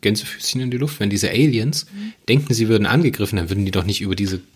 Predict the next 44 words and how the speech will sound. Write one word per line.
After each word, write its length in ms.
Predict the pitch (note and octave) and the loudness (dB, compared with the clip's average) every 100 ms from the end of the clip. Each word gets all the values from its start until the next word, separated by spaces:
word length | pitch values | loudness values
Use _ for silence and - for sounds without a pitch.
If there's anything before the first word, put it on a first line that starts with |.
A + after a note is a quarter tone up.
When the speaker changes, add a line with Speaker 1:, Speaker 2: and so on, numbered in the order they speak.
| - | -2
Speaker 1:
Kante 260 | B2 D3 | 0 0
gucken 360 | - G#2+ - B2+ | 0 -2 0 0
und 180 | A2 G#2 | 0 0
die 180 | G#2 | 0
ganz 220 | G#2+ A2+ A#2 | 2 0 0
offensichtlich 600 | A2+ A2 B2 - A#2+ - | 0 0 -2 0 0 2
sichtbar 540 | C3 - - D3+ D#3 | 2 2 0 0 2
angucken. 480 | A#2+ C#3+ - - G2 - _ _ _ _ _ _ _ _ - | 4 2 0 -8 -12 -16 _ _ _ _ _ _ _ _ -6
Wie 80 | |
so 120 | F#2+ F#2+ | -4 0
die 100 | F#2+ | 2
Lemminge. 420 | F2 E2+ E2+ E2+ _ _ _ _ _ | 2 0 -4 -8 _ _ _ _ _
Speaker 2:
Ja, 260 | F3 F3+ E3+ - | -12 -10 -10 -14
das 200 | F3+ - | -10 -8
ist 120 | - | -8
in 60 | |
der 100 | F#3 | -8
Tat 220 | F3+ F3+ F3 | -10 -10 -10
richtig, 360 | F3 - D#3+ | -8 -8 -8
ja. 200 | E3 E3+ F3 _ _ _ | -14 -16 -18 _ _ _
Speaker 1:
Und 140 | A2+ G2+ | -2 2
wenn 160 | B2 | 4
du 340 | E3+ E3+ E3+ C#3+ | 6 6 6 4
die 200 | B2+ C3 | 2 4
mit 160 | C3 C3+ | 4 4
einem 80 | |
Maschinengewehr 720 | A#2 A#2 - F3 D#3 C#3 C3 | 4 6 4 4 4 4 2
angreifen 480 | A2 C3+ G#2+ F#2 G2 | 2 0 0 -2 -2
wollen 240 | F#2 F2+ F2 | -2 -2 -4
würdest, 340 | F2+ E2+ - | -6 -6 0
wo 140 | C3+ | 0
würdest 260 | C#3 C3 - | 2 -2 -4
du 40 | |
dich 120 | A#2+ A2 | -4 -4
hin 240 | B2 G#2 | -4 -4
positionieren? 600 | - G2+ G2 - F#2+ F2 - | -10 -12 -8 -8 -6 -8 -2
Oben 240 | A#2 A#2+ | -2 0
auf 120 | G#2 | -4
die 80 | - | -4
Kante 280 | G#2+ B2+ F#3 | -2 0 2
oder 180 | F3 C#3 | 0 0
in 100 | B2+ | -2
die 100 | G#2 | -6
Tür? 240 | - F2 | -8 -10